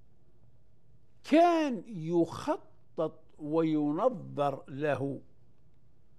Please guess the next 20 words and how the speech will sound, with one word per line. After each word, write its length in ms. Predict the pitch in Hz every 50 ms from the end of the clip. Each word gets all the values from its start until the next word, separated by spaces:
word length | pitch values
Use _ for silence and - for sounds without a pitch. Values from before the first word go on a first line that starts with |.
| -
في 200 | - - 294 349
حياة 420 | - - 330 370 392 392 392 370 - -
النبي 500 | 392 392 392 392 381 359 370 359 427 - - - - - -
صلى 240 | - - 196 220 269
الله 140 | 302 294 247
عليه 160 | 214 214 196
وآله، 280 | 196 190 220 262 285 - - - - - - - - -
ثم 680 | - 269 302 254 185 165 151 143 143 143 143 143 139
بدأ 600 | 135 135 139 170 190 180 139 135 147 - - 147
التنفيذ 1080 | 131 123 - - - - - 147 139 139 139 123 - - 196 226 262 277 285 285 285 247 127 -
بعد 500 | 147 135 123 123 139 160 123 123 117 -
وفاته. 600 | 120 117 117 113 - - - 107 - - - - - - - - - - - - - - - - - - - - - - - - - - - - - - - - - - - - - - - - - - - - - - - - - - - - - - - - - - - - - - - - - -
كيف؟ 480 | - 269 294 277 262 254 240 226 - - - - - - - - - - - - - - - - - - - - - - - - - - - - -
لما 220 | 143 135 139 135
توفى 300 | 131 - 170 139 - 147
النبي 400 | 131 127 131 127 123 127 123 120
صلى 280 | 110 - - 123 127 165
الله 180 | 190 202 151
عليه 240 | 123 113 113 117 117
وآله، 440 | 117 120 117 135 147 160 190 233 262